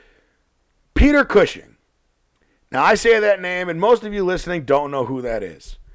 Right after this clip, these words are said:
Peter Cushing in the original Star Wars is Grand Moff Tarkin. He is the one who is Vader's boss, the one who, when Vader is choking that dude in the staff meeting, he goes, "Vader, release him."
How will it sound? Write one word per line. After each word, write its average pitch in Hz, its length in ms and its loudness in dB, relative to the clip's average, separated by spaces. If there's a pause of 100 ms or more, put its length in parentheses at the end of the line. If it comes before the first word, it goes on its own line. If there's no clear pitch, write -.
(400)
Peter 262 280 0
Cushing 208 480 0
in 175 100 -8
the 160 100 -2
original 185 360 -2
Star 160 340 4
Wars 151 340 4
is 143 160 -4
Grand 131 360 -2
Moff 123 280 -4
Tarkin. 92 460 -14 (460)
He 165 180 -2
is 185 120 -2
the 185 100 0
one 170 260 2
who 160 160 0
is 139 120 -2
Vader's 127 380 -2
boss, 156 380 0
the - 80 -10
one 135 240 -4
who, 156 320 -2 (260)
when 143 220 -4
Vader 160 300 2
is 143 100 -4
choking 165 400 0
that 156 200 -4
dude 151 200 -2
in 151 100 -8
the 143 80 -6
staff 170 380 0
meeting, 139 380 -4
he 139 60 -10
goes, 131 280 2
"Vader, 170 460 4
release 175 320 2
him." 113 280 2